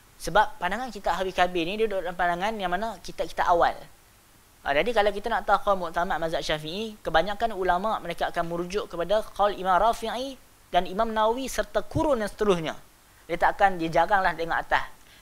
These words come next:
Kalau orang tengok pandangan-pandangan yang awal ulama' mutakaddimin, macam kitab-kitab awal tu, kebanyakan orang mutabahir dalam mazhab saja. Tapi kalau orang awam dan sebagainya, kita rujuk pandangan-pandangan yang keluarkan Imam Nawawi dan Rafi'i dan seterusnya. Itu. Jadi nak cakap dalam mazhab Syafi'i pun ada beberapa pandangan.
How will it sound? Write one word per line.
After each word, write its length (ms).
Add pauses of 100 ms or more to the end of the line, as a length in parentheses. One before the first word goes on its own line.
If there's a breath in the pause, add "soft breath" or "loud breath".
(100)
Kalau 240
orang 160
tengok 240 (160)
pandangan-pandangan 640
yang 160
awal 400
ulama' 320 (320 loud breath)
mutakaddimin, 720
macam 160
kitab-kitab 480
awal 320
tu, 320
kebanyakan 400
orang 240
mutabahir 480
dalam 240
mazhab 320
saja. 240 (320 soft breath)
Tapi 240
kalau 240
orang 160
awam 300 (100)
dan 80
sebagainya, 420 (380 soft breath)
kita 160
rujuk 320
pandangan-pandangan 640
yang 80
keluarkan 320
Imam 240
Nawawi 320
dan 160
Rafi'i 400 (320 loud breath)
dan 80
seterusnya. 640 (400)
Itu. 240 (480)
Jadi 240
nak 80
cakap 320
dalam 80
mazhab 240
Syafi'i 320
pun 80
ada 80
beberapa 240
pandangan. 400